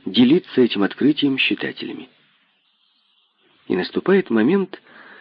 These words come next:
когда он, полностью овладев своим талантом,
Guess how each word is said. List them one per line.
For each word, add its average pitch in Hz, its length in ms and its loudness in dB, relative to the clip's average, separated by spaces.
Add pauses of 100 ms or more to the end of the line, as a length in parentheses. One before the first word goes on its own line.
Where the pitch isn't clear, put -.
(140)
когда 104 300 2
он, 123 160 6
полностью 156 800 4
овладев 123 440 4
своим 120 320 4
талантом, 165 580 -2